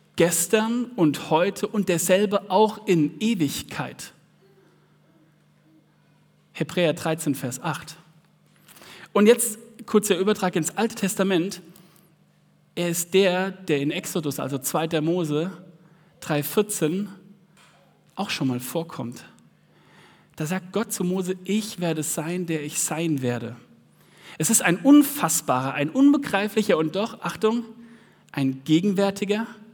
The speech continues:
ein beständiger, ein zukünftiger und am Ende sogar ein ewiger Gott. Jesus Christus. Derselbe, damals, heute und in Ewigkeit.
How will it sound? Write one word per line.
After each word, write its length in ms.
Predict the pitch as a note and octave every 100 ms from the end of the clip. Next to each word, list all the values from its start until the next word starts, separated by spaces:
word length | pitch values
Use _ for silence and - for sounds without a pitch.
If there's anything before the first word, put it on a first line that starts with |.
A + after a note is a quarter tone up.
| - - - - -
ein 300 | D#3+ D#3 D#3
beständiger, 880 | D#3+ - - G3 A3+ E3+ C#3+ F3 A3 - - - - - -
ein 320 | E3+ D#3+ E3 E3
zukünftiger 1040 | - C#4 C#4+ - F3+ C#3+ - D#3 C3+ A#2 - - _ _ _ _ _ _ - -
und 80 |
am 100 | C#3+
Ende 200 | D3 F#3+
sogar 260 | F#3 F3 E3+
ein 260 | C#3+ C3+ C3+ -
ewiger 520 | E3+ F#3 F3 E3 D3+
Gott. 420 | C#3+ B2 - - - _ _ _ _ _ -
Jesus 300 | D3+ D#3+ D#3+
Christus. 600 | - D3 - B2 - - _ _ - _ - - _ _ _ _ _
Derselbe, 460 | D#3 C#3+ D3 B2+ B2
damals, 600 | B2+ D3 D#3+ D#3+ D#3+ -
heute 240 | C#3+ C#3
und 180 | C#3+ C3
in 100 | C3+
Ewigkeit. 680 | C#3+ C3 B2 - - B2 -